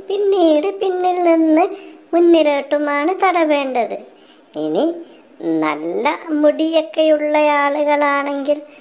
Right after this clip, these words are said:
ഒരു പ്രാവശ്യം പിറകിലേക്ക് തടവിയാൽ മതി. ശേഷം നമുക്ക് ചെവിയുടെ ഉള്ളും പുറവും നന്നായി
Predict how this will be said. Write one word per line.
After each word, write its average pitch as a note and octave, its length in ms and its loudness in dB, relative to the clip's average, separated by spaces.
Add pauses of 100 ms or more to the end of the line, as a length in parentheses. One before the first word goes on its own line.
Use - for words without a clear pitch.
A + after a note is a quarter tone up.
(300)
ഒരു D4+ 220 4
പ്രാവശ്യം C#4+ 680 0
പിറകിലേക്ക് D#4 840 0
തടവിയാൽ D#4 640 2 (100)
മതി. B3 220 -6 (340)
ശേഷം D3+ 500 -4 (580)
നമുക്ക് D#3+ 400 -4 (120)
ചെവിയുടെ D#3+ 560 -2 (160)
ഉള്ളും E3+ 400 -2 (180)
പുറവും E3 480 0 (580)
നന്നായി F#3 840 -2